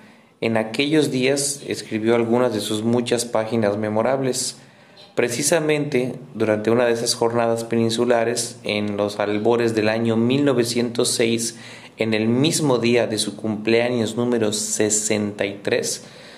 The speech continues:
se estrenó en el Circo Teatro Yucateco el drama A pesar de todo.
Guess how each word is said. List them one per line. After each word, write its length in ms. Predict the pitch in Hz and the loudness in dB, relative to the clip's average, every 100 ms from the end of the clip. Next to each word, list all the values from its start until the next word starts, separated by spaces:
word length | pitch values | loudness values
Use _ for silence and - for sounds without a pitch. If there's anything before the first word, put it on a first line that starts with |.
| - | -20
se 140 | - 117 | -4 -2
estrenó 600 | 113 113 113 127 143 - | 0 0 2 2 0 0
en 240 | 120 117 110 | 0 2 2
el 240 | 107 107 | 0 -2
Circo 680 | 107 - 131 135 131 - 139 | -6 -2 0 -2 -2 -2 -2
Teatro 600 | 139 113 113 120 - 120 | 0 2 2 0 0 0
Yucateco 720 | 110 104 104 - 120 117 117 | 0 -2 -2 0 -2 0 0
el 100 | 104 | 2
drama 480 | - 113 123 127 123 | 0 0 0 -2 -2
A 160 | 110 - | -4 -4
pesar 440 | 107 - 110 110 | -4 0 0 0
de 100 | 104 | -2
todo. 420 | 101 92 87 90 | 0 0 2 -2